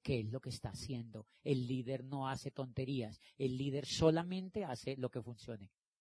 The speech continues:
Porque esto es un negocio inteligente. Esto es para personas inteligentes. No te distraigas en cosas que no tienen nada que ver. Haz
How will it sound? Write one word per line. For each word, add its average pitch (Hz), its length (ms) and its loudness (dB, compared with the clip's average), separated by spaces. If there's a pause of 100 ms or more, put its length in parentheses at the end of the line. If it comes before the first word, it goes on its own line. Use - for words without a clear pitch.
(440)
Porque 151 400 10
esto 220 220 2
es - 120 -4
un 147 120 -4
negocio 120 360 0
inteligente. 165 760 0 (180)
Esto 214 340 6
es 214 100 6
para 220 200 0
personas 147 520 4
inteligentes. 170 760 0 (180)
No 226 280 2
te - 120 6
distraigas 202 680 4
en 214 140 -2
cosas 185 400 2
que 196 120 0
no 175 140 0
tienen 180 300 -4
nada 180 300 4
que 190 160 2
ver. 220 300 8 (300)
Haz 208 280 12